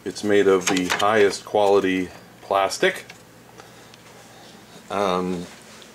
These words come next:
so the way this thing goes on is you,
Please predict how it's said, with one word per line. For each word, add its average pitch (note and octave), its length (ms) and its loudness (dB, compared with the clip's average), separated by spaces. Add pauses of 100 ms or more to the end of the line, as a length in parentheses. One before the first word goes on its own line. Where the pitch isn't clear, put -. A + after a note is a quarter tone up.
(1040)
so A2+ 360 2
the G2+ 120 -4
way C3 200 4
this D#3 200 2
thing C#3+ 160 2
goes B2+ 240 4
on G2+ 360 2 (1700)
is G#2 420 -10 (4000)
you, A2+ 560 2